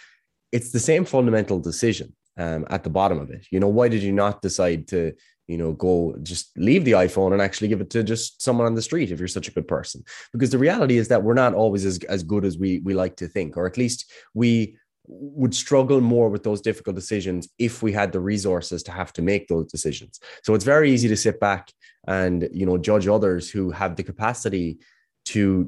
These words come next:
do certain things that you're not actually able to do. And often we're most judgmental of those people because we know that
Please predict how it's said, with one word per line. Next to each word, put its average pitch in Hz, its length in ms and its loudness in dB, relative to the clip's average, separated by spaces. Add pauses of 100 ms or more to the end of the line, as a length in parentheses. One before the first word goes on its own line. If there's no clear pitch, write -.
do 117 200 2
certain 107 380 0
things 95 340 -4
that - 140 -10
you're 104 160 -2
not 101 220 0
actually 90 500 -8
able 120 380 4
to 95 120 -6
do. 78 280 -4
And 104 120 -4
often 101 220 -2
we're 98 100 -2
most 113 380 0
judgmental 98 580 -4
of 92 180 -4
those 92 200 -2
people 101 540 -4 (280)
because 107 240 -6
we 104 120 -2
know 131 240 4
that 101 240 0